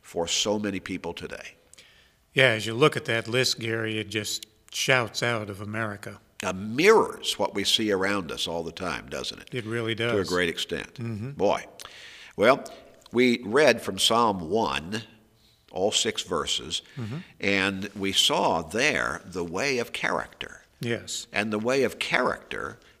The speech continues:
Speaker 1: is the individual who walks according to God's teachings.
Speaker 2: Exactly.
Speaker 1: Yes.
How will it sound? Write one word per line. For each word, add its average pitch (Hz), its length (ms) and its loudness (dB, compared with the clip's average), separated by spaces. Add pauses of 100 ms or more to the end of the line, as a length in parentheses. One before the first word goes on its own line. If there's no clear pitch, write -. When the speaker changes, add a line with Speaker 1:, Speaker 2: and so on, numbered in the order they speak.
Speaker 1:
is 107 640 2 (300)
the 92 180 0
individual 101 800 0
who 98 160 -6
walks 92 640 0
according 92 580 -4
to 92 120 -8
God's 71 540 -4
teachings. - 880 -4 (120)
Speaker 2:
Exactly. 107 640 -4 (1200)
Speaker 1:
Yes. - 720 -8